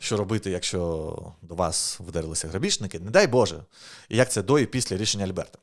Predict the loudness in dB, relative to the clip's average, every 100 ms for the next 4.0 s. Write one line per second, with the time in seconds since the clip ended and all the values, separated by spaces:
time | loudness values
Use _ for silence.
0 | -10 -4 -2 2 4 4 0 2 6 8
1 | 6 4 4 6 4 4 -10 -14 4 4
2 | 6 4 4 0 4 6 6 4 -2 4
3 | 6 6 4 6 6 8 4 4 0 -4